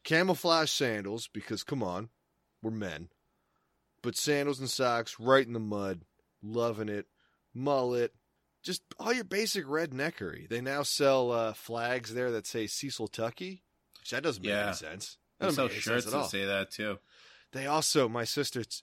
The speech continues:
Speaker 1: showed me, she took a picture, uh, this is from a few years ago, but I'm sure they still make 'em. It's Confederate flags that say redneck on them, which is wildly stupid because Maryland was never part of the set. Like, it is technically below the Mason-Dixon line,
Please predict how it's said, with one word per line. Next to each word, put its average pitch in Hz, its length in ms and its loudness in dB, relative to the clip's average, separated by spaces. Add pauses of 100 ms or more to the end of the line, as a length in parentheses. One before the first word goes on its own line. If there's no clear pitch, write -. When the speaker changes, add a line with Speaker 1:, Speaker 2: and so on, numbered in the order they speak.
Speaker 1:
showed 113 360 0
me, 107 200 -8
she - 140 -10
took 107 180 -10
a 101 40 -10
picture, 104 520 -4 (140)
uh, 87 400 -10 (100)
this 123 100 -8
is - 60 -6
from 110 160 -10
a - 20 -14
few 117 240 -6
years 98 220 -4
ago, 87 260 -10
but 82 100 -12
I'm 82 100 -12
sure 110 220 -4
they 92 80 -8
still 92 240 -8
make 92 280 -10
'em. 85 100 -12
It's - 160 -10
Confederate 196 640 0
flags 92 720 -4
that 104 140 -14
say 123 280 0
redneck 117 680 -4
on 71 260 -10
them, - 180 -20 (360)
which - 520 -2 (440)
is - 100 -16
wildly 131 480 6
stupid 92 440 -6
because 95 400 -8
Maryland 107 480 -2
was 87 220 -10
never 147 340 2
part 82 300 -4
of - 160 -18
the 165 80 -14
set. - 280 -10
Like, 90 320 -8
it 120 140 -4
is 110 140 -4
technically 190 560 2
below 127 260 2
the 117 80 -4
Mason-Dixon 101 640 0
line, 92 240 0